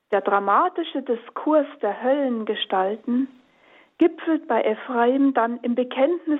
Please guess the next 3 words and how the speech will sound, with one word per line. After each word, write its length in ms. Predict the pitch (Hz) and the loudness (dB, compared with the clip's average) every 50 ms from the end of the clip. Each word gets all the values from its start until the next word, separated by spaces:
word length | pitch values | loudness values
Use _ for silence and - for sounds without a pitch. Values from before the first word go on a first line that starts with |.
| - - | -2 -2
der 140 | 285 262 - | -2 -2 -2
Unterwelt. 720 | - 247 247 233 240 - 233 208 220 202 196 202 208 214 _ _ _ _ _ _ _ _ _ _ _ _ _ _ _ _ _ _ _ _ _ _ _ _ _ _ _ _ _ _ _ _ _ _ _ _ _ _ _ _ _ _ _ _ _ - | -2 -4 -4 -6 -6 -6 -8 -6 -6 -6 -8 -8 -10 -12 _ _ _ _ _ _ _ _ _ _ _ _ _ _ _ _ _ _ _ _ _ _ _ _ _ _ _ _ _ _ _ _ _ _ _ _ _ _ _ _ _ _ _ _ _ 0
Seht, 320 | 247 240 226 214 208 - | 2 2 2 2 0 -4